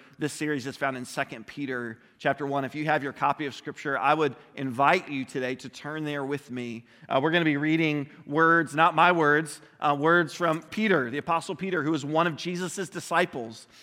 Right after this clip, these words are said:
And Peter's life is really interesting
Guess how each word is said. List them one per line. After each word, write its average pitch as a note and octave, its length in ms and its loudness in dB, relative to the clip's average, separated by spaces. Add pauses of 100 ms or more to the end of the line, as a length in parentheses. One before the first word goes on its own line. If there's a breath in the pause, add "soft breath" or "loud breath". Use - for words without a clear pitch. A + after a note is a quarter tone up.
And D#3+ 160 -4
Peter's G3 460 0
life D3 500 2 (180 loud breath)
is D3 220 -2
really F3 320 2
interesting C#3 680 -8